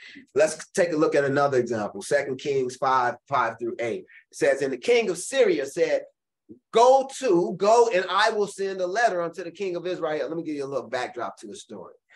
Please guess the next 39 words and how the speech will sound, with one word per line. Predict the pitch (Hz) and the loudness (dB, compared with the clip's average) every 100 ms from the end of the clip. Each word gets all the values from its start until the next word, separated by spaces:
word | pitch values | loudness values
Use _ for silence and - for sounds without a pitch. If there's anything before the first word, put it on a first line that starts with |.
| _ _ | _ _
Okay, | 107 - 120 | -8 -6 -6
so | 135 | -8
this | 147 165 | -8 -8
is | 143 | -12
a | 120 | -10
story | - 143 131 123 | -2 0 0 -6
concerning | 120 113 123 117 107 | -10 -10 -8 -8 -10
Naaman. | 120 123 110 - - _ _ - | -10 -10 -10 -14 -20 _ _ -16
And | 117 113 | -12 -8
so | 120 | -6
Naaman, | 127 160 170 147 123 120 _ _ _ _ | -2 -2 -2 -2 -6 -8 _ _ _ _
you | 143 131 | -4 -2
know, | 120 117 117 | -2 -6 -8
um, | 113 113 107 110 | -8 -6 -6 -6
was | 117 110 | -6 -6
a | 104 - _ | -8 -10 _
fierce | 165 143 120 110 | -2 0 0 -4
warrior. | 117 107 95 92 92 | -4 -4 -4 -8 -10
You | 110 104 | -8 -8
know, | 98 | -6
he | 120 | -6
was, | 107 101 | -6 -6
uh, | 104 98 95 92 _ _ - | -8 -8 -8 -12 _ _ -10
you | 107 | -6
know, | 104 | -6
he | 123 | -6
was, | 110 107 | -6 -6
like, | 95 98 | -8 -6
one | 104 104 | -8 -8
of | |
the | 92 | -10
head | 104 107 101 | -10 -10 -10
commanders | 101 101 101 92 90 85 _ _ 101 | -12 -10 -10 -10 -12 -16 _ _ -8
of | 107 | -8
the | - - | -8 -6
army | - 101 95 | -6 -6 -10
of | - | -6
Syria, | 180 156 - - | 0 0 0 -8
right? | 107 123 | -4 -4